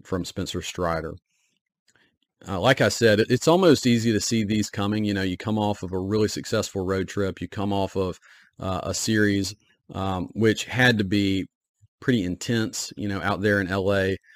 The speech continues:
against your chief rival in the Dodgers. And it's just human nature to kind of relax off of that. You're also coming home, and, uh, you're playing a team that on paper you're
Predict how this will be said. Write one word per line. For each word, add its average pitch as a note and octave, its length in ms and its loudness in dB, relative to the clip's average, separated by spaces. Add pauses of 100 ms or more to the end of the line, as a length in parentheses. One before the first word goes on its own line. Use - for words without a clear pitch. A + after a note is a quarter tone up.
(200)
against G2 560 -2
your G2 180 0
chief G#2+ 340 -2
rival F#2 540 0 (300)
in G2+ 200 -4
the F#2+ 80 -2
Dodgers. F2 640 -2 (380)
And G#2+ 220 2
it's G#2+ 180 0
just B2+ 260 2
human A#2 320 4
nature F#2+ 640 0
to G2 240 -2
kind G#2+ 220 -4
of F2+ 60 -4
relax F#2 680 -2 (280)
off G#2 260 0
of F#2+ 140 -4
that. G2 220 2
You're G2 120 0
also G2 200 -2
coming G2 300 -6
home, F#2 420 -4 (520)
and, F#2 420 -2
uh, F2+ 300 -2
you're F#2 160 -6
playing F#2+ 480 -2 (320)
a F#2+ 80 -6
team G#2 320 -2
that G2 120 -4
on G2+ 180 0
paper G2+ 340 -2
you're F#2 300 -2